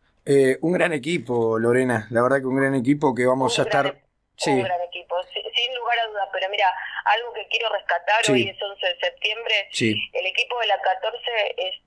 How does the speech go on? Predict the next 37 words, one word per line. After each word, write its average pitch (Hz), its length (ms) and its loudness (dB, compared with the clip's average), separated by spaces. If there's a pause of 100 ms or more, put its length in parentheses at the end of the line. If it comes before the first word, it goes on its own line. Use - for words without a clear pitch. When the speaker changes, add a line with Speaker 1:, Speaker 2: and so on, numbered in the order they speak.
Speaker 2:
un 190 320 -6
gran 208 300 0
equipo. 170 500 -2
Realmente 202 760 -2
hemos 202 300 -2
logrado, 196 500 0
yo 214 120 2
estoy 214 180 -10
hace 190 200 -6
un 185 140 -2
año 196 280 2 (160)
en, 156 160 -4 (640)
en 180 100 -2
la 175 100 2
Speaker 1:
Como 127 180 2
Speaker 2:
conducción - 20 4
de 120 80 4
la 127 60 4
Speaker 1:
directora. 139 300 2
Speaker 2:
escuela, 240 720 -2 (100)
Speaker 1:
Ujú. 131 200 -2 (240)
Speaker 2:
pero 185 1200 2
igual 202 240 0 (140)
hemos 220 260 -2
logrado 208 760 0
un 202 180 -6
equipo 208 340 -4
maravilloso 180 640 -2
y 175 160 -10
sé 247 400 -4 (440)
que, 170 440 -6
que 165 520 -4 (240)
cada 233 260 2
equipo 233 480 -6
de 196 160 -4
cada 240 260 0
escuela, 226 600 -4